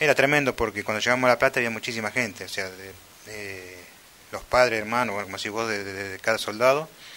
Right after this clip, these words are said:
Y aparte de la, la ciudad de La Plata, se había arrimado al, al, al regimiento, y era tremendo la cantidad de gente que había. Era, era impresionante. Y, y nos encontramos con otro problema, que encontramos con familiares de soldados que nosotros sabíamos que no venían.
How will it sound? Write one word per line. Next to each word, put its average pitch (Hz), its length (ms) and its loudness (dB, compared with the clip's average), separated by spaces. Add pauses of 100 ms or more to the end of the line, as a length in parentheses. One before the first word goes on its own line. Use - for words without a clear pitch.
(420)
Y 107 60 2
aparte 123 380 4
de 107 140 -2
la, 98 160 -2
la 95 100 -4
ciudad 120 200 2
de - 80 6
La 117 40 2
Plata, 120 220 6
se 98 60 -4
había 101 100 2
arrimado 110 320 4
al, 98 160 0
al, 90 440 -6
al 92 120 -2
regimiento, 123 640 -4 (800)
y 117 60 2
era 127 100 8
tremendo 120 340 0
la 92 60 -6
cantidad 98 180 -10
de 101 40 -8
gente 98 140 -10
que 101 60 -6
había. 90 200 -8 (560)
Era, 107 300 -6
era 107 100 -8
impresionante. 101 560 -4 (720)
Y, 110 40 -10 (300)
y 101 160 -12
nos 113 100 -2
encontramos 123 380 -2
con 131 100 2
otro 131 200 -2
problema, 143 320 -2
que 143 60 -2
encontramos 120 420 -2
con 104 120 -2
familiares 131 560 2 (520)
de 107 80 -2
soldados 107 340 2
que 110 60 -6
nosotros 110 180 -4
sabíamos 117 240 -2
que 107 80 -4
no 104 100 -4
venían. 110 360 -4